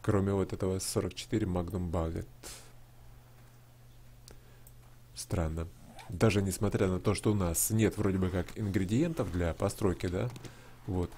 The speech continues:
как-то я ожидал его увидеть. Да ладно, пистолета-то все равно у нас нет. Этого самого Магнума. Так, хорошо.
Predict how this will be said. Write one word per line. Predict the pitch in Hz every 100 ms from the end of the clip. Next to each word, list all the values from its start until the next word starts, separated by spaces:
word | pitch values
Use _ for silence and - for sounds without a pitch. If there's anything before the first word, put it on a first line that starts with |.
| -
как-то | - 110 - 117 110
я | 101 98
ожидал | 95 95 95 95
его | 101
увидеть. | 110 95 82 87 - - - - - - - - - - - - - - -
Да | 107
ладно, | 90 78 85
пистолета-то | 95 - 107 85 -
все | - 110
равно | 113 135
у |
нас | 104 -
нет. | 90 80 - - - - - - - - - - - - - - - - -
Этого | - 90 95 87
самого | - 87 85 90 -
Магнума. | 113 113 90 87 76 73 - - - - - - - - - -
Так, | 101 80
хорошо. | 117 120 -